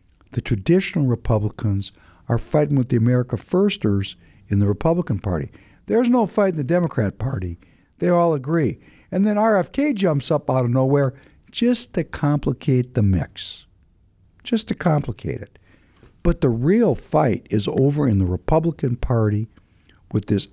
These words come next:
anti-God group going against the God group,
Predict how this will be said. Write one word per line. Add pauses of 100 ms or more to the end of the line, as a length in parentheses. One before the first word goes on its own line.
anti-God
group (560)
going
against
the
God
group,